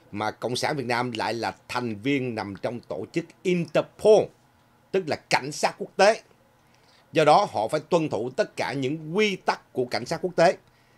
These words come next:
Văn phòng cảnh sát quốc tế được đặt tại nước Pháp mà quý vị. Do đó khi mà họ nhận được cái tin báo là họ phải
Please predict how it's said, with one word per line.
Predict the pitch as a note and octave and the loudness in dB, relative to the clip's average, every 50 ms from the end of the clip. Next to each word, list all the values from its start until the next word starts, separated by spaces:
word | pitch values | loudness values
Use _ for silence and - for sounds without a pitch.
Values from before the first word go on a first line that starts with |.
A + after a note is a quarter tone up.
| _ _ _ - | _ _ _ -2
Văn | D#3 D#3 D3 | -2 0 0
phòng | C3+ A2+ G2+ | 0 -4 -4
cảnh | A#2+ A#2 | -6 -6
sát | - F3 | -6 -6
quốc | F3 F#3 E3+ | -6 -4 0
tế | - D#3 F3+ | 0 0 2
được | E3+ C3 B2+ - | 2 -2 -4 -4
đặt | A2 F#2 - | -8 -8 -6
tại | - G2 A2 | -6 -6 -6
nước | D#3 D3+ - | -6 -8 -6
Pháp | - F3 E3+ G3+ - | -4 -4 -4 -4 -6
mà | C#3+ G#2+ | -10 -6
quý | - C#3+ A2 | -6 -4 -4
vị. | F#2 F#2 - _ _ _ _ _ _ - _ - | -4 -6 -6 _ _ _ _ _ _ -20 _ -2
Do | C3 D3 | 0 4
đó | D3 D3+ E3+ F#3 - - | 4 6 4 4 0 -2
khi | - F#3 F#3 F#3+ F3 | 6 8 8 8 8
mà | D3+ A#2 | 6 -2
họ | - G#2 A2+ | -4 -4 -6
nhận | B2+ B2 A2+ G#2 C3 C3+ | -4 -4 -4 -4 -4 -6
được | B2+ A#2 A2 - - | -4 -6 -6 -4 -4
cái | C#3+ E3 | -6 -6
tin | D#3 - D3+ C#3 C#3+ | -2 -2 -4 -4 -2
báo | B2+ B2 C3 D#3 F3 | -4 -2 -2 -2 -4
là | E3+ A#2 F#2 - | -4 -6 -6 -6
họ | F#2 G2 | -8 -8
phải | - B2+ | -8 -10